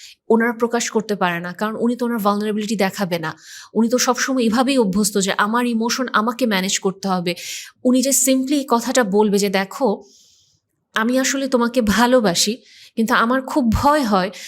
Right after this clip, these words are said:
যদি আমি তোমার সাথে একসাথে ক্যারিয়ারটা ডেভেলপ করি, তোমার সাথে একসাথে থাকি, আমি না তোমার উপর ডিপেন্ড করব, এবং তোমাকে নিয়ে আমি যখন আমার ক্যারিয়ারটা তৈরি করব, আমার লাইফ গোলটা সাজাবো, তুমি যদি মাঝপথে আমাকে ছেড়ে চলে যাও, ওই ট্রমাটা আমি নিতে পারবো না। কারণ ছোটবেলা থেকে যে ট্রমার ভেতরে আমি বড় হয়েছি,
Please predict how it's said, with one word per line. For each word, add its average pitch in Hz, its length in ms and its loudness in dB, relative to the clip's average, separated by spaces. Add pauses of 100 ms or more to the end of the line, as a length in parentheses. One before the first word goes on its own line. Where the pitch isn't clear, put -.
(140)
যদি 233 200 4
আমি 262 180 0
তোমার 269 240 2
সাথে 285 280 -2
একসাথে 240 400 0
ক্যারিয়ারটা 226 560 0
ডেভেলপ 208 360 2
করি, 208 240 0
তোমার 220 220 -6
সাথে 240 200 -4
একসাথে 214 340 -4
থাকি, 214 240 -4
আমি 214 100 -6
না 277 80 -6
তোমার 233 260 -4
উপর 233 140 -4
ডিপেন্ড 254 480 -2
করব, 180 340 -2 (360)
এবং 247 200 -2
তোমাকে 262 360 0
নিয়ে 254 380 2
আমি 254 180 0
যখন 254 220 -2
আমার 254 200 0
ক্যারিয়ারটা 254 500 0
তৈরি 233 300 0
করব, 202 240 0
আমার 226 160 -2
লাইফ 220 320 0
গোলটা 240 360 -4
সাজাবো, 202 460 -2 (360)
তুমি 240 220 2
যদি 285 160 -2
মাঝপথে 269 560 0
আমাকে 214 280 -2
ছেড়ে 233 240 -4
চলে 269 340 -2
যাও, 202 180 0
ওই - 360 -12
ট্রমাটা 269 440 -2
আমি 247 140 -2
নিতে 226 220 -2
পারবো 190 300 -2
না। 180 100 -6
কারণ 208 180 -4
ছোটবেলা 269 520 -4
থেকে 277 260 -6
যে 254 160 0
ট্রমার 240 360 0
ভেতরে 240 300 -2
আমি 233 120 -4
বড় 190 260 -2
হয়েছি, 196 360 -4